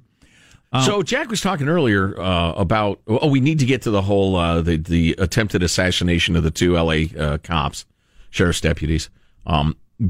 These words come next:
Speaker 2: but I want to throw this in as long as we're talking about the vid. Earlier, Jack was quoting a county official, uh, happened to be in the county where I live, uh, about how they have declared th-, th-, we're, we don't have an emergency here.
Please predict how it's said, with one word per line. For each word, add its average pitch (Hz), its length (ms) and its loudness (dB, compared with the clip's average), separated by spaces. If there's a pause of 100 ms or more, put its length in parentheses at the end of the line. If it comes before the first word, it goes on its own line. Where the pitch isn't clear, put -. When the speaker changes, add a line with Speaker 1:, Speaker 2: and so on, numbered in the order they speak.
(120)
Speaker 2:
but 120 180 -2
I - 40 -4
want 254 180 0
to 240 40 2
throw 151 220 0
this 113 180 -2
in 107 120 2
as 95 120 0
long 117 140 0
as 95 100 -2
we're 98 60 0
talking 98 220 0
about 87 200 0
the 87 80 -2
vid. 80 360 0 (360)
Earlier, 123 560 0
Jack 127 420 -2
was 110 120 -2
quoting 117 420 0
a 92 140 0
county 147 340 0
official, 127 440 0
uh, 90 260 0
happened 95 220 -2
to 95 60 0
be 101 100 2
in 92 60 2
the 90 60 0
county 92 260 -2
where 85 140 0
I 85 100 0
live, 104 300 0 (360)
uh, 76 320 0 (100)
about 92 440 0
how 107 200 0
they 120 340 0
have 120 340 -2
declared 117 600 0
th-, 120 140 0
th-, 117 180 -6
we're, 233 260 2
we 202 220 2
don't 220 400 -4
have 208 400 -4
an 123 100 0
emergency 80 600 -2
here. 69 280 -4